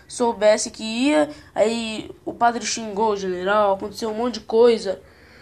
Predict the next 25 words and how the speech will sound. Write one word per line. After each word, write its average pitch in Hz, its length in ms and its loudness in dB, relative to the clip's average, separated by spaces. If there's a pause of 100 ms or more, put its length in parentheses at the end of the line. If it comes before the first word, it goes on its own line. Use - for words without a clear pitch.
(220)
E 302 160 2
no 294 100 4
final 262 540 2
é 226 80 2
legal 240 480 4
porque 220 1120 -4
o 233 140 -4
Chicó, 233 460 0 (280)
o 226 80 -6
Chicó 233 240 0
não, 208 140 0
o 196 60 0
João 214 220 0
Grilo, 202 460 0 (340)
ele 220 440 0
conversa 247 840 4 (580)
com 247 240 2
Jesus, 233 960 2 (520)
com 247 160 -2
o 254 40 2
diabo 247 800 4
e 254 100 -2
com 269 140 2
a 277 40 4
Maria. 277 560 4